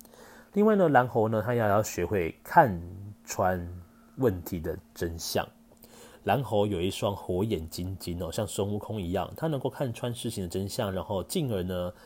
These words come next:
透过比较幽默的方式来幽默自己一番。毕竟呢，幽默呢，真正的幽默是幽默自己，而不是幽默他人，去开他人的玩笑哦。好，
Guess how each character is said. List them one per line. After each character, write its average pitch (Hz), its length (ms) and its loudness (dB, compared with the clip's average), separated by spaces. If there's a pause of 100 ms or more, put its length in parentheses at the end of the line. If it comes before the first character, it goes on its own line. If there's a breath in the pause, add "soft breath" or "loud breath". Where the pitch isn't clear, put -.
(160 loud breath)
透 - 120 -8
过 120 120 -2
比 92 80 -4
较 87 120 -6
幽 90 180 -2
默 92 100 -6
的 87 60 -6
方 92 240 -6
式 - 140 -8
来 82 100 -4
幽 156 240 4
默 190 160 0
自 156 100 0
己 87 220 -6
一 92 80 0
番。 107 340 -2 (380 loud breath)
毕 202 80 0
竟 180 160 2
呢， 135 160 2
幽 147 220 8
默 147 200 2
呢， 95 360 2
真 139 180 -2
正 139 100 0
的 104 60 0
幽 101 160 2
默 104 180 -4
是 95 180 -4
幽 90 120 -2
默 92 160 -4
自 87 100 -8
己， 85 140 -6
而 82 80 -6
不 82 100 -8
是 85 180 -6
幽 87 120 -2
默 87 180 -6
他 90 160 -6
人， 82 160 -6
去 87 120 -8
开 - 240 -10
他 104 240 -8
人 107 80 -2
的 92 60 -4
玩 90 180 -6
笑 139 240 -4
哦。 135 200 2 (920 loud breath)
好， 127 260 2